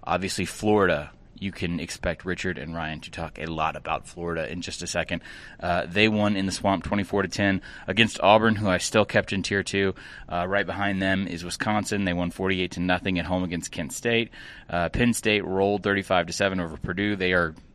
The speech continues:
in a machine type way now, so they're kinda climbing up as well. I,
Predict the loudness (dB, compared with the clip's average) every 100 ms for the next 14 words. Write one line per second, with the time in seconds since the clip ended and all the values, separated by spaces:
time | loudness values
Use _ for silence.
0 | -20 -20 -20 -10 -4 -2 -2 0 2 4
1 | 2 2 0 0 2 2 2 2 0 -2
2 | -6 -4 -2 -2 -2 -6 -6 -4 -2 -2
3 | -4 -4 -2 4 4 2 -4